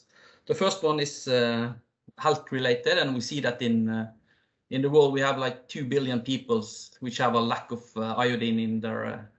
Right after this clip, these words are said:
in their diet, which, uh, is, isn't so good. And the other one is related to agriculture, and we see that the farming soil has seen a twenty percent degradation of vitamins and minerals in, uh,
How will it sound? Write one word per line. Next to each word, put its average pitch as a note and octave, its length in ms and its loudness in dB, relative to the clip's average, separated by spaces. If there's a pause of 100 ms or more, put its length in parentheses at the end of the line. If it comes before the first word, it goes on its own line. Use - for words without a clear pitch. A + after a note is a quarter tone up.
(200)
in A#2 140 0
their A2+ 140 2
diet, B2+ 640 0 (600)
which, - 300 -10
uh, A2+ 440 0
is, - 380 -8
isn't B2 320 -4
so B2 140 -2
good. C3+ 380 -2 (640)
And D3 100 2
the F3+ 40 8
other F#3 120 6
one F3+ 180 4
is D#3+ 340 -2
related D#3 400 4
to D3 100 4
agriculture, E3+ 920 -2 (160)
and D3 100 -8
we C#3 60 -4
see D3+ 180 -6
that C#3 140 2
the A#2 80 -10
farming D3+ 380 2
soil C#3 320 -2
has B2 200 -6
seen C3 160 -4
a A#2+ 200 -2 (260)
twenty B2+ 260 -4
percent A#2 380 -2
degradation B2 460 2
of A2+ 100 -4
vitamins A#2+ 400 -2
and A#2 100 4
minerals A#2+ 480 2
in, A2+ 240 2
uh, A2 180 -2